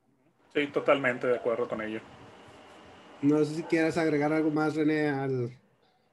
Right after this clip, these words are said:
Speaker 2: al episodio.
Speaker 1: Este, no, no, nada. Ya creo que hemos hablado lo suficiente y hemos dado nuestra opinión respecto a tanto la película como al universo en general, y pues es cuestión de cada quien, cada quien tiene la oportunidad de ir a verla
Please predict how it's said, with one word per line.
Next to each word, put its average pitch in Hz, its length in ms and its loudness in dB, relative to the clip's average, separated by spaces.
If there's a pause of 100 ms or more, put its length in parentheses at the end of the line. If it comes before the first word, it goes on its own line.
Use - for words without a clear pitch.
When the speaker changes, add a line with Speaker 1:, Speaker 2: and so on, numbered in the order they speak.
(200)
Speaker 2:
al 131 120 -6
episodio. 131 720 -2 (320)
Speaker 1:
Este, 135 580 4
no, 170 260 4
no, 226 360 -2
nada. 180 400 2 (320)
Ya 139 280 4
creo 147 160 -2
que 151 220 6
hemos 147 220 0
hablado 143 220 6
lo 147 100 2
suficiente 143 800 0
y 120 260 -6
hemos 131 160 -4
dado 139 140 2
nuestra 139 280 0
opinión 123 480 -4 (680)
respecto 120 960 0
a 113 100 2
tanto 120 240 0
la 120 120 2
película 151 440 2
como 120 200 -4
al 113 100 -4
universo 120 360 -4
en 143 60 -8
general, 139 460 -2
y 143 60 -6
pues - 380 -8 (600)
es 131 120 -10
cuestión 160 280 0
de 160 80 2
cada 156 180 6
quien, 202 200 -4
cada 156 220 0
quien 156 160 -10
tiene 151 160 2
la 151 60 2
oportunidad 135 320 0
de 147 100 6
ir 143 80 4
a 147 60 8
verla 170 480 4